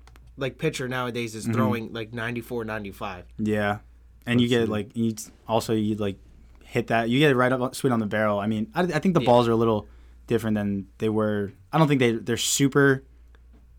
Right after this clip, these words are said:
Speaker 2: like, charged that they fly off the bat more, you know what I mean?
Speaker 1: Yeah.
Speaker 2: But,
Speaker 1: <laughs>
Speaker 2: um,
Speaker 3: Well, for, for the A L,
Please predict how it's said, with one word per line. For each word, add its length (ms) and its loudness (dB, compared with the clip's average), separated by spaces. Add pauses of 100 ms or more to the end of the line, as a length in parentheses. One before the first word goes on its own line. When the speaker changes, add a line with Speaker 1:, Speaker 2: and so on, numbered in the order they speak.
(120)
Speaker 2:
like, 120 -6
charged 400 2
that 120 0
they 120 -2
fly 280 0
off 100 0
the 80 2
bat 220 4
more, 160 4
you 100 6
know 60 4
what 60 4
I 40 4
mean? 120 2
Speaker 1:
Yeah. 180 -4 (180)
Speaker 2:
But, 200 2
Speaker 1:
<laughs> 100 4
Speaker 2:
um, 220 0 (480)
Speaker 3:
Well, 120 -6
for, 520 -4
for 600 0
the 200 -6
A 200 2
L, 320 -2